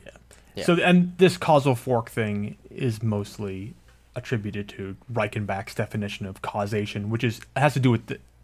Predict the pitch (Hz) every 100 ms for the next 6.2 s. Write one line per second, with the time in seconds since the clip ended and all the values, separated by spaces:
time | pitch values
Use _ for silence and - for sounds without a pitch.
0 | - - 143 131 117 110 - 110 104 95
1 | 95 - - - - - - 107 95 92
2 | 113 104 117 110 101 98 - - - _
3 | - 143 120 120 131 123 117 - 117 107
4 | 101 98 139 - _ _ _ _ _ _
5 | _ _ - - 131 110 107 110 104 101
6 | 98 110